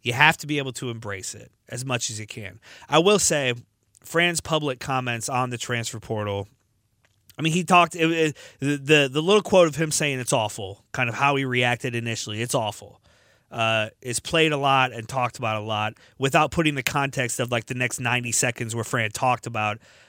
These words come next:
uh, how he, he wants guys to have these opportunities, how he was a transfer himself, uh, when he was a college player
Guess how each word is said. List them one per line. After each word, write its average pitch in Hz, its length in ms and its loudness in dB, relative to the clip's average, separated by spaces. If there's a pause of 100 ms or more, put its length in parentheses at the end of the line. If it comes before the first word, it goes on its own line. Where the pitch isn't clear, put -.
uh, 107 240 -2
how 120 180 0
he, 113 340 -6
he 117 140 -10
wants 120 360 -6
guys 117 280 0
to 113 80 -4
have 120 280 0
these 120 200 -6
opportunities, 170 800 -4 (320)
how 110 520 0
he 156 260 2
was 143 180 4
a 135 60 -8
transfer 147 420 -4
himself, 156 680 2 (420)
uh, 117 80 -2
when 117 160 -2
he 156 140 0
was 170 180 6
a 151 60 0
college 160 380 0
player 147 420 0